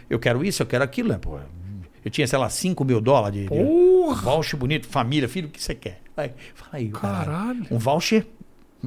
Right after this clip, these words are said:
Speaker 1: power.
Speaker 2: Top.
Speaker 1: E o cara, meu, é, perguntando de onde eu era, eu falei, "Brasil" e tal. E aí, olha aí como é que salva. Eu dei o cartão pra ele, vi-, meu, faltou vir um F B I, né, meu?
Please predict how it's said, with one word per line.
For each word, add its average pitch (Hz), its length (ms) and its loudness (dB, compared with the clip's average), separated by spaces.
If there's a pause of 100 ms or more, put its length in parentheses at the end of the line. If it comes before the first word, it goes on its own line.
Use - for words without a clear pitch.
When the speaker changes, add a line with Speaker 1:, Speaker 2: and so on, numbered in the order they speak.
(220)
Speaker 1:
power. 135 500 4
Speaker 2:
Top. 160 380 2 (300)
Speaker 1:
E 381 100 6
o 247 80 6
cara, 165 320 4
meu, 160 320 4 (1080)
é, 123 300 -16
perguntando 147 480 2
de 139 80 -4
onde 131 240 0
eu 110 140 2
era, 165 140 6
eu - 40 -2
falei, 170 140 2
"Brasil" 151 440 2
e 127 60 -2
tal. 120 260 -8 (880)
E 269 140 8
aí, 160 580 6
olha 143 300 6
aí 117 180 4
como 123 160 0
é 113 40 2
que 120 100 -10
salva. 92 420 0 (560)
Eu 277 140 4
dei 147 160 2
o 131 60 2
cartão - 380 -4
pra 147 220 4
ele, 180 420 4 (720)
vi-, 139 220 -8
meu, 156 200 -4
faltou 107 320 -8
vir 160 160 -4
um 202 60 0
F 214 220 0
B 311 100 2
I, 127 320 2
né, 110 100 -2
meu? 98 140 -4